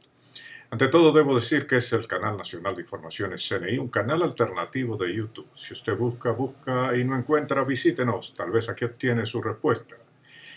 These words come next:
Mi nombre es Willy Paz y produzco el espacio. El número que está a la izquierda es un número que usted tiene que retener si quiere contacto con nosotros. Si quiere y puede, apóyenos en Patreon. En la descripción del canal está el link que lo lleva directo a Patreon. Si está en República Dominicana,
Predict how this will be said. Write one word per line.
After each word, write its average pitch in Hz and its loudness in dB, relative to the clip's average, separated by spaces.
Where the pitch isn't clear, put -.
Mi 85 -6
nombre 104 4
es - -12
Willy 110 0
Paz 117 4
y 110 -4
produzco 95 -4
el 87 -4
espacio. 113 0
El 95 -6
número 107 -2
que - -4
está - -4
a 104 0
la 95 -6
izquierda 113 -2
es - -10
un 95 -8
número 113 0
que - -16
usted 117 -4
tiene 120 -2
que 107 -2
retener 104 -2
si - -12
quiere 104 -2
contacto 95 -6
con 92 -6
nosotros. - -10
Si - -2
quiere 175 10
y 170 4
puede, 175 6
apóyenos 151 4
en 117 0
Patreon. 113 2
En 87 -4
la 90 0
descripción 98 -6
del 113 0
canal 117 0
está 117 -2
el 117 0
link 107 -4
que 139 -4
lo 131 0
lleva 110 2
directo 117 -2
a 90 -4
Patreon. 165 0
Si - -10
está 120 -2
en 117 0
República 107 -2
Dominicana, 92 -2